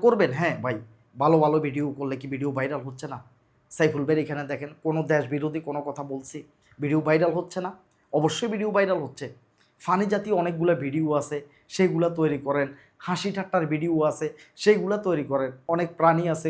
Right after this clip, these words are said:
কুকুর, বিড়াল, এগুলো জাতীয় অনেকগুলো ভিডিও আছে, সেগুলোকে নিয়ে ভিডিও বানান। বাবার রাজকন্যা নিয়ে অনেকগুলো ভিডিও রয়েছে, সেগুলোকে নিয়ে ভিডিও বানান। অনেক আলেম রয়েছে, ভালো পথে, আহ, পরিচালনা করতেছে, নামাজ পড়তেছে, ইসলাম এন্ডের অনেকগুলো ভিডিও আছে,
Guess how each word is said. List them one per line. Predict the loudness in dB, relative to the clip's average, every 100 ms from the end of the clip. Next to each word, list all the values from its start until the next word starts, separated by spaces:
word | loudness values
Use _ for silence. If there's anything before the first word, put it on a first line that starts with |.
| -2
কুকুর, | -2 0 0
বিড়াল, | 2 2 0
এগুলো | 0 -4
জাতীয় | -4 -4 -2
অনেকগুলো | -2 0 0 2
ভিডিও | 0 0 0
আছে, | 0 -2 -8 -12 _ -20 -6
সেগুলোকে | 2 2 4 0 0
নিয়ে | 0 0
ভিডিও | 0 0 -2
বানান। | -2 -2 -6 -12 _ _ _ 2
বাবার | 4 4 2
রাজকন্যা | -4 -4 -2 -2
নিয়ে | -2 -2
অনেকগুলো | -2 -2 0 0
ভিডিও | 0 -2 0
রয়েছে, | 0 -4 -6 -10 -12 _ _ _ -4
সেগুলোকে | 0 2 4 2 2
নিয়ে | 0 0
ভিডিও | 0 0 0
বানান। | 0 0 -6 _ _ _ -2
অনেক | -2 -2
আলেম | -2 0 0 0
রয়েছে, | 0 0 0 -4 -6 -12 _ _ -2
ভালো | 0 2
পথে, | 2 2 2 0 0
আহ, | 0 -2 -4 -10 -6 2
পরিচালনা | 2 4 2 2
করতেছে, | -2 -6 -4 -2 -2 -4 -10 -10
নামাজ | -6 -4 -4 -4
পড়তেছে, | -6 -4 -4 -4
ইসলাম | -2 -2 0
এন্ডের | -2 -2
অনেকগুলো | -2 -2 0 0
ভিডিও | 0 -4 0 2
আছে, | 0 -4